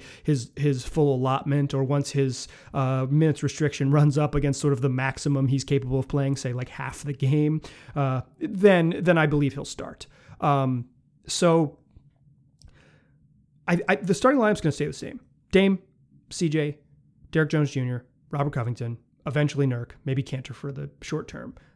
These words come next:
So that means that Norm comes off the bench. And for me, it's more about do, can Norm close? And that's why I'm big on this trio. Can Norm play next to the Blazers' two best players? Because if he can,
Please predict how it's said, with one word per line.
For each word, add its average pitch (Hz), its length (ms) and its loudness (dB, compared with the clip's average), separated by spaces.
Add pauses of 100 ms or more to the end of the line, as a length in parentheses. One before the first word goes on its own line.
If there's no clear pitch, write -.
(600)
So - 100 -2
that 220 160 6
means 285 160 4
that 220 140 6
Norm 175 200 4
comes 156 200 2
off 127 160 -4
the 143 80 -10
bench. - 500 -12
And 180 160 0
for 190 100 0
me, 247 380 4
it's - 160 0
more 190 220 4
about 170 340 0
do, 170 280 2
can 185 300 4
Norm 160 260 2
close? - 440 -10
And 147 80 0
that's 175 160 2
why 180 120 2
I'm 156 100 2
big 170 180 4
on 160 140 2
this 160 120 0
trio. 147 420 -4
Can 170 360 2
Norm 180 240 2
play 180 220 2
next 151 240 0
to 151 60 -4
the 139 80 -2
Blazers' 147 300 0
two 147 200 0
best 143 260 -2
players? - 260 -8
Because 147 280 -4
if 147 80 -2
he 170 80 0
can, 320 420 0